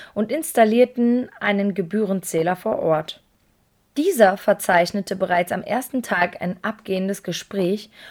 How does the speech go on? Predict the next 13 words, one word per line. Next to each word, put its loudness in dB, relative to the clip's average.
obwohl 4
nachweislich 0
niemand 4
im -2
Büro -2
telefoniert 0
hatte. -8
Innerhalb 4
einer 2
Viertelstunde 2
gingen 2
zweiundvierzig 0
Anrufe -4